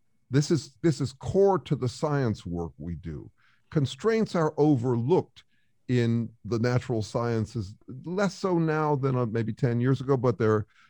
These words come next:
but they're really interesting constraints. So, uh, I, I can't walk through a wall because the wall's there. Okay, that's an imposed constraint, and it's a solid static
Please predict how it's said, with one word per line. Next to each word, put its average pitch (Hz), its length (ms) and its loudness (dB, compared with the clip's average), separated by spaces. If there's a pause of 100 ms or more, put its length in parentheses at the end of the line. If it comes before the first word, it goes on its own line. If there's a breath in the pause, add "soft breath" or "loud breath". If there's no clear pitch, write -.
but 127 140 2
they're 160 120 6
really 160 400 6
interesting 113 600 -2
constraints. 110 640 -2
So, 143 360 4 (320 soft breath)
uh, 139 280 2
I, 139 140 0 (100)
I 143 40 -2
can't 165 280 0
walk 156 260 2
through 143 220 4
a 120 80 4
wall 135 400 4
because 123 500 2
the 120 80 -2
wall's 120 400 2
there. 82 260 -4 (380)
Okay, 127 120 0
that's 139 180 2
an 107 240 2
imposed 147 560 4
constraint, 95 520 -4
and 107 120 -2
it's 107 160 -2
a 123 40 0
solid 123 520 0
static 123 400 0